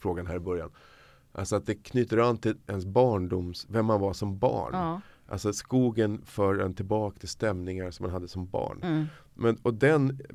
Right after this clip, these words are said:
Speaker 1: pe-, individuella nostalgin då,
Speaker 2: Mm.
Speaker 1: som folk känner, den knyter ju an till en sorts, eh, om man tar samhällets förändringar
Speaker 2: Mm.
Speaker 1: de senaste hundra åren, när, eller hundrafemtio åren, när Sverige har förvandlats då, och många av våra grannländer också,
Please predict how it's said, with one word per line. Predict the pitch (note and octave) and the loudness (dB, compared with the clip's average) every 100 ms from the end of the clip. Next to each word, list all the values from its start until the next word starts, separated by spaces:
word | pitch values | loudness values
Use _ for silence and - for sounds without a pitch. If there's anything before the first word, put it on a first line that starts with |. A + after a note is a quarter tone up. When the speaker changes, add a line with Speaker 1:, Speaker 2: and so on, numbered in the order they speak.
| - - | -16 -6
Speaker 1:
pe-, | B2+ - | -6 -2
individuella | B2 A2+ A#2 A2+ C#3+ D#3+ G#2+ | -2 2 4 6 6 6 4
nostalgin | F#2+ F2+ G2 F2 E2 C#2+ C2 | 4 0 -2 -2 -4 -4 -4
då, | E3+ | -2
Speaker 2:
Mm. | D#3+ D#3 - | -2 -4 -6
Speaker 1:
som | F#2+ | -8
folk | F2+ E2+ | -4 -6
känner, | - D#2 B1+ E2 - - _ - | -4 -6 -6 -12 -18 -20 _ -2
den | A#2 | 0
knyter | - C#3 C3+ | 2 2 4
ju | C3+ | 6
an | A2+ - | 6 4
till | G#2+ | 0
en | G2+ | -2
sorts, | G#2+ G2 - - - - - - _ _ - | -2 -4 -4 -10 -12 -20 -20 -20 _ _ -12
eh, | F#2+ F2+ F2+ - - _ _ _ | -4 -2 -2 -6 -20 _ _ _
om | B2 | -2
man | A#2+ | 0
tar | A#2 | 0
samhällets | G#2+ C3+ A#2 G#2+ G2 | 2 4 4 4 0
förändringar | - A2+ E3 F3+ A#2+ G#2 F#2 | 2 4 4 2 2 2 2
Speaker 2:
Mm. | E2 | 0
Speaker 1:
de | F2+ | 0
senaste | G#2 F2 - | -2 -2 -4
hundra | E2 F2 E2+ | -4 -2 -2
åren, | E2+ - E2+ - - - _ | -4 -6 -8 -10 -16 -20 _
när, | - F#2+ F#2 F#2 - F#2+ | 0 2 4 2 -2 -4
eller | F#2+ | 0
hundrafemtio | F#2+ F#2 G#2+ E2+ D#2 F2 | 0 0 0 -4 -2 -4
åren, | F2 E2+ | -2 -6
när | F2+ | -8
Sverige | - G2 G2 G2+ | -4 0 2 2
har | F#2+ | 0
förvandlats | F#2 F#2 A2+ C#3+ C3+ - | -2 0 0 0 -2 -4
då, | - | -6
och | - E2+ - | -6 -6 -4
många | F#2 F#2 | -4 -2
av | F2+ | -2
våra | F#2 | 0
grannländer | F#2+ G2 F#2 F#2 G2 | 0 -2 -2 -2 -2
också, | C3 - F2 | -4 -8 -12